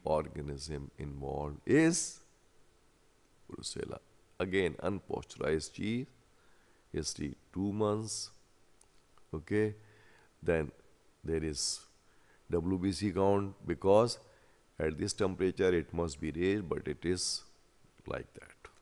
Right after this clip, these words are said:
So, a shepherd attended medical O P D with history of fever with chills, fatigue, malaise, anorexia sin about, since about two weeks. Liver and spleen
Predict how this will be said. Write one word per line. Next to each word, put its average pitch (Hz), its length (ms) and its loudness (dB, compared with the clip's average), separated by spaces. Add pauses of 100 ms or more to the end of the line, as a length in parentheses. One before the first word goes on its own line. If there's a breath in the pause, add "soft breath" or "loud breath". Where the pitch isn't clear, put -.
So, - 200 -18 (2250 soft breath)
a 127 60 6
shepherd 170 720 8
attended 123 800 6
medical 113 460 6
O 107 80 8
P 98 160 4
D 98 160 4
with 104 140 4
history 95 320 2
of 95 180 6
fever 95 400 8
with 90 320 2
chills, 98 380 6
fatigue, 92 580 4
malaise, 87 480 6
anorexia 82 600 4
sin 90 180 0
about, 78 320 0
since 110 300 0
about 90 300 0
two 156 140 12
weeks. 117 380 4 (1500 loud breath)
Liver 135 340 12
and 123 180 8
spleen 127 480 6